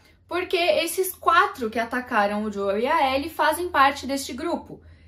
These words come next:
E eles mataram um deles. E este que morreu era pai de uma menina lá da vila e não sei o quê. E,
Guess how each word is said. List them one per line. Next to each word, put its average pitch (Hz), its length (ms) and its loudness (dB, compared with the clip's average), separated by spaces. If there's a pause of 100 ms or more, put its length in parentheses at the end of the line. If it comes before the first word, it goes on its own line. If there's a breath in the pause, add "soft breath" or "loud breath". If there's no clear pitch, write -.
(140 soft breath)
E 196 120 0
eles 208 160 2
mataram 349 640 6
um 311 100 -2
deles. 202 640 -2 (380)
E 262 200 0
este 240 340 2
que - 80 -6
morreu 311 560 2 (360 loud breath)
era 247 360 4
pai 247 440 2
de 240 80 -6
uma 262 160 -2
menina 247 480 0
lá 196 300 0
da 196 140 -2
vila 254 440 -4
e 220 80 -4
não 214 60 -4
sei 247 160 -6
o 240 40 -10
quê. 339 380 -2
E, 285 400 -4